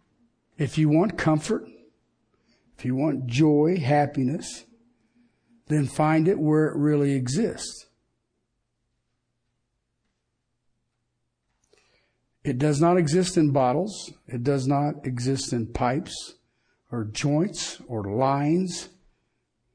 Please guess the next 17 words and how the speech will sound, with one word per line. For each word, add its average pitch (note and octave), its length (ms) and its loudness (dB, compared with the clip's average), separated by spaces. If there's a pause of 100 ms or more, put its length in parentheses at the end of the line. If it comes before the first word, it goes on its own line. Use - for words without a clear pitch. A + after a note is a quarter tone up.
(2750)
And D#3 680 2
truth F#3+ 300 2
of E3+ 80 2
the E3 60 4
matter D#3+ 380 4
is, G3 520 0 (220)
the - 100 -4
things E3+ 380 2
of D3 100 2
this E3 300 2
world F3 520 4 (2500)
never F3 300 2
does F#3 240 4
anything F#3 320 4
for F3+ 140 2
the F3 60 2
problem. G3+ 580 0